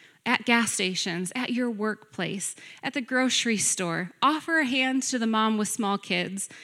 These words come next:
to the elderly. And if you're a little bit taller, help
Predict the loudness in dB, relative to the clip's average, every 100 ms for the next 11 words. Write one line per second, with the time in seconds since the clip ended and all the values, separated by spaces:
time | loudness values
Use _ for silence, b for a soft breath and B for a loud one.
0 | B -2 4 4 4 0 0 0 0 0
1 | 0 0 0 2 0 0 -2 -2 -4 -6
2 | -6 -4 -2 -2 -2 -4